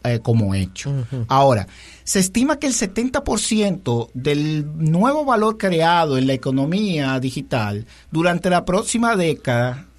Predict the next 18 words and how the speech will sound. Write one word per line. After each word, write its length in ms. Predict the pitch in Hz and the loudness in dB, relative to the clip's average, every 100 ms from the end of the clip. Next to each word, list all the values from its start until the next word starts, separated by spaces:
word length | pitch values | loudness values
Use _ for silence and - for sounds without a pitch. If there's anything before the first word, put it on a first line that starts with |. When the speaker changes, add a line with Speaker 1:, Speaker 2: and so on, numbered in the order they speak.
| - - | -20 -18
Speaker 1:
se 380 | - - 190 185 | -10 -2 2 2
va 240 | 202 208 | 4 4
a 20 | 240 | 4
basar 460 | 226 - 190 170 | 0 2 2 2
en 180 | 180 185 | 2 -2
plataformas 1300 | 190 190 190 185 180 - 214 233 226 165 147 147 - - | -2 0 0 0 -2 -4 -2 2 2 0 -4 -6 -10 -8
totalmente 1080 | 190 185 - 208 214 214 190 196 196 185 | -6 -8 0 2 4 2 0 0 -2 -6
digitales. 680 | 147 107 110 82 - - - - - - | -8 -10 -10 -12 -12 -18 -20 -20 -20 -6
Es 80 | 170 | 0
decir, 320 | 233 - 170 | 0 2 0
que 120 | - 156 | 0 0
no 160 | 175 | 2
van 220 | 196 196 | 4 4
a 60 | 190 | 4
ser 180 | 190 190 | 2 4
medios 340 | 180 185 196 | 4 4 2
de 100 | 190 | 2
producción 680 | 185 143 135 165 180 254 | 0 0 0 2 2 2